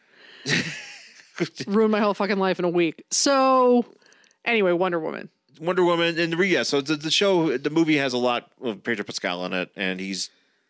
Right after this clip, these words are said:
Speaker 1: tearing it up. And it, the
Speaker 2: He
Speaker 1: movie's
Speaker 2: really
Speaker 1: a,
Speaker 2: is.
Speaker 1: and the movie's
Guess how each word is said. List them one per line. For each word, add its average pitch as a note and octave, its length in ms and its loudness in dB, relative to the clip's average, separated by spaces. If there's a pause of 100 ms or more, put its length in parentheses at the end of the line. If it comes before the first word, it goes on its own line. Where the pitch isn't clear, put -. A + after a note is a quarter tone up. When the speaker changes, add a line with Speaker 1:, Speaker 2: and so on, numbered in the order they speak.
Speaker 1:
tearing F#2 260 -12
it F#2 100 -8
up. F2 220 -8
And F#2+ 140 -10
it, G#2 100 -10
the - 60 -8
Speaker 2:
He A3 140 4
Speaker 1:
movie's B3+ 140 2
Speaker 2:
really C4 240 4
Speaker 1:
a, F3+ 160 2
Speaker 2:
is. D3 180 -6 (140)
Speaker 1:
and A3+ 120 0
the A#3 60 2
movie's E4 520 4